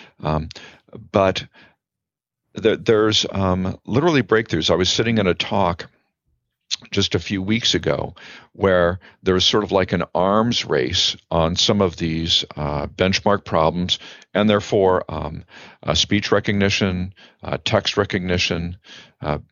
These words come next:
basically any kind of s-, you know, input type things. And literally, uh, one research group after another is improving and, uh, jumping over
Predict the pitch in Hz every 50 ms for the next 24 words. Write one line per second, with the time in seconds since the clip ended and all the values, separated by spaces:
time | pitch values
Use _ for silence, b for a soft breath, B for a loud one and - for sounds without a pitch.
0 | _ _ _ _ - - - 95 101 104 - - 101 - 90 87 87 - - 98
1 | 98 98 - - 107 95 90 90 85 85 78 73 80 90 - - - - - -
2 | - - - - 82 80 76 - - _ - 92 98 98 - - - - - -
3 | - _ - 101 95 90 - - 110 107 117 - - B B B B B B B
4 | B _ - 107 113 113 113 110 107 107 107 104 113 - - _ _ _ _ _
5 | _ _ _ - 98 98 104 117 143 151 160 139 117 98 92 87 90 95 85 -
6 | - - 82 82 80 80 80 80 80 80 - - - 85 - 104 104 113 117 117
7 | 113 - - 90 101 110 110 - - 107 98 85 - - - 104 101 - 98 92
8 | 92 92 - - 92 80 90 87 92 98 101 85 82 78 - - 82 82 - 90
9 | 87 85 85 - - - - 120 127 127 117 92 82 78 78 73 78 90 B B
10 | B B B B B B - - - 82 87 87 85 - - _ - 87 - -
11 | 104 107 107 - 104 92 87 - - - 101 101 104 104 - 87 80 80 80 85
12 | 95